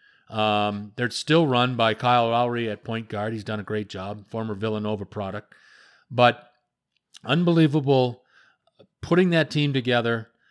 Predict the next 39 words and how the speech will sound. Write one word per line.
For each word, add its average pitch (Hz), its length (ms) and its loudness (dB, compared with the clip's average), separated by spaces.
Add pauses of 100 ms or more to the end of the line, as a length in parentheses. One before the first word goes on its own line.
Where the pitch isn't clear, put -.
(220)
buying 143 600 2
into 147 720 0
that 113 280 2
team 147 260 -2
philosophy. 113 800 -2 (560)
What's 139 260 -2
his 143 160 -4
face? 120 340 0
Leonard 143 380 2
sitting 139 300 -2
for 123 100 -4
twenty-two 135 480 -2
games 127 340 -2
for 113 160 -6
load 123 300 0
management, 117 540 -2
which 113 160 -8
I 110 80 -2
still 131 240 -4
think 113 200 -6
is 101 140 -6
a 98 80 -6
joke. 110 440 0 (540)
But 127 160 0
to 117 160 -6 (120)
have 127 220 -2
it 117 80 0
all 143 220 8
mesh 127 600 2
and 117 180 -6
to 117 100 -4
work 135 340 0
out 113 360 0
and 120 160 -8
to 113 100 -6
get 127 260 -6
Canada 120 480 -4 (340)
their 117 180 0
first 151 460 0